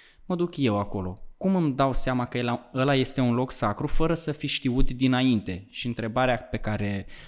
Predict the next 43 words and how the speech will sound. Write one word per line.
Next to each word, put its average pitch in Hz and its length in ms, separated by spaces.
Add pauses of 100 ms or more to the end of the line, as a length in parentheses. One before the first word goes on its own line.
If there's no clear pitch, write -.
pe - 80
care 117 240
o - 20
lansez 113 540
este, 113 460 (320)
nu 143 180
cumva 139 380
ne 135 100
autoprogramăm 120 840
noi 117 240
ideea 113 300
că - 120
ăla 110 140
e 110 60
un 110 140
loc 107 160
sacru 113 280
pentru 110 240
că 110 100
toată 120 280
lumea 117 180
spune 113 240
că 107 140
e - 20
un 110 100
loc 107 180
sacru 110 320
și - 80
când 110 160
ajungem 107 340
acolo 107 280
ne, 107 240 (460)
ne 113 160
dăm 113 220
acest 110 340
efect 104 300
placebo 101 440
că, 104 140
domnule, 110 320
parcă - 280
se 101 140
simte 101 300
ceva? 110 600